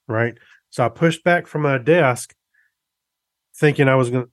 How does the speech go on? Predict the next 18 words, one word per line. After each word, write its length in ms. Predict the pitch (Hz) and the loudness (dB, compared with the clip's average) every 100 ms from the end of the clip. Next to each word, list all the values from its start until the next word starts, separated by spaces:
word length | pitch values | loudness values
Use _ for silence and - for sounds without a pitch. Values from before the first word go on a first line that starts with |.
| - | -2
you 100 | 139 | 2
know, 80 | |
I 20 | 123 | 2
was, 240 | 113 - | 0 -2
I 100 | 135 | 0
didn't 140 | 147 | 2
wanna 140 | 143 127 | 2 -2
sneeze 320 | - 143 120 | -2 -2 -2
on 180 | 120 139 | -2 0
my 120 | 127 | 0
desk, 380 | 113 110 107 - | 0 -4 -4 -8
so 160 | - 120 | -6 -6
I 20 | |
pushed 400 | - - 160 - | -6 -14 -12 -8
back 140 | 156 | -10
from 100 | 139 | -10
my 80 | 127 | -10
desk, 340 | 120 143 139 | -8 -10 -10